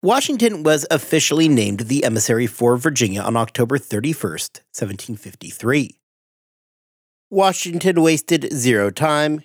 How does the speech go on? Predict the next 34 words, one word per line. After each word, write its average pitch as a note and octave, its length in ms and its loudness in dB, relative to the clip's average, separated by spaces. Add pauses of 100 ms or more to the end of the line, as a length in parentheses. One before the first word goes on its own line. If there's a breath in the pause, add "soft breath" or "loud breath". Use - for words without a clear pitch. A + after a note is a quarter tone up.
(120)
and D#3 140 4
appears D#3+ 320 0
to D#3+ 160 -2
have D3 240 2
left C#3 320 0
for D3 260 2
his E3+ 220 0
mission G2+ 380 -2
that G#2+ 260 0
very F#2 240 -4
same E2 300 -10
day. A2 460 0 (920)
The D#3+ 160 2
Congress D3+ 480 0
in C#3+ 100 2
Albany C3+ 480 0
took D#3 240 -2
place C#3 320 0
in D3+ 240 2
June G2 500 0
seventeen G2 540 -4
fifty-four. G2 880 -4 (720)
Washington's D3 640 0
mission, F#3 460 0
which D3 280 -2
we C3+ 140 2
are C3 80 4
going C3 240 0
to C3+ 60 -4
discuss C3+ 520 -2
in B2+ 200 2
depth C#3+ 280 0
momentarily, A2+ 800 -2 (440)
was C#3+ 400 2